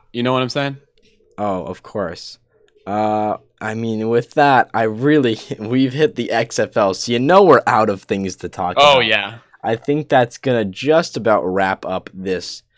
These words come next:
Speaker 2: very baseball-heavy show for once in a long, long time. So, if you did enjoy this episode, please leave a rating, leave a comment. Let us know how we're doing, what you liked, what you didn't on whatever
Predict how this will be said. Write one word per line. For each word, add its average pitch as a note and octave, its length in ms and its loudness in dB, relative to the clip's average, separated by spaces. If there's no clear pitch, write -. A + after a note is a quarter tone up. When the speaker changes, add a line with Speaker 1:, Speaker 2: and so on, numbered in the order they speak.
Speaker 2:
very A#2 280 4
baseball-heavy F#2 880 -4
show F#2 460 -8
for F2+ 220 -8
once A#2+ 360 -6
in G#2 60 -8
a F#2+ 100 -8
long, B2 540 -2
long F2+ 300 -8
time. F2 500 -10
So, - 720 6
if F3 240 2
you C#3+ 60 -6
did B2+ 120 0
enjoy G#2 260 0
this G2 180 -4
episode, F#2+ 500 -2
please C3 520 -2
leave A2 380 -2
a G#2 160 2
rating, G#2+ 560 2
leave A2+ 260 -2
a G2 180 -2
comment. A#2+ 640 -2
Let C3 200 6
us B2+ 200 0
know A#2+ 400 2
how A#2 280 0
we're A2+ 180 0
doing, C#3+ 560 0
what A2+ 280 -2
you G2+ 80 0
liked, C3 360 6
what A2 300 -4
you A2 60 -4
didn't B2 440 0
on G#2+ 340 -2
whatever A#2+ 720 0